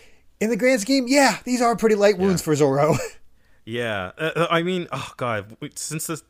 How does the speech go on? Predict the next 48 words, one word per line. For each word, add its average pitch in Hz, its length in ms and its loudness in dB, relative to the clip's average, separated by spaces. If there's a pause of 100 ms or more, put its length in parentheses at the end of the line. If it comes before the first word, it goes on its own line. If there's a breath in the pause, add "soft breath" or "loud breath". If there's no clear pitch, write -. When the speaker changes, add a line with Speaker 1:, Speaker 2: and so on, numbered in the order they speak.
(120)
Speaker 2:
you 139 140 -18
can 131 120 -6
tell 131 180 -4
that 98 120 -16
this 98 160 -12
page 101 300 -10
was 92 120 -12
in 87 300 -12
color 87 400 -12
originally, 82 540 -18
Speaker 1:
Mm-hmm. 107 520 -14
Speaker 2:
um, 82 260 -10
so 120 100 -10
you 123 120 -6
can 131 120 -6
kind 139 180 -4
of 131 60 -8
see, 127 160 -8
like, 107 180 -6
all 113 180 -6
of 98 140 -8
the 101 80 -10
blood, 104 480 -8
just, 120 220 -12
just, - 180 -10
like, 131 160 -6 (160 loud breath)
it's - 140 0
just - 180 -2
so 185 400 2
much 135 320 0
dripping 123 420 -4
<laughs> - 140 -8
out 170 80 0
of 127 100 -6
Zoro 123 380 -6
Speaker 1:
Oh, 254 140 2
Speaker 2:
onto 226 100 8
Speaker 1:
yeah. 143 140 4
Speaker 2:
his 101 180 -10
leg. 175 540 -12
Speaker 1:
His 269 260 0
Speaker 2:
And - 80 -16 (160)
it's 196 320 -2
Speaker 1:
pants - 20 -18
Speaker 2:
just - 40 -4
Speaker 1:
are 127 340 -4
Speaker 2:
so, - 180 -8 (120)
Speaker 1:
covered. 98 340 -6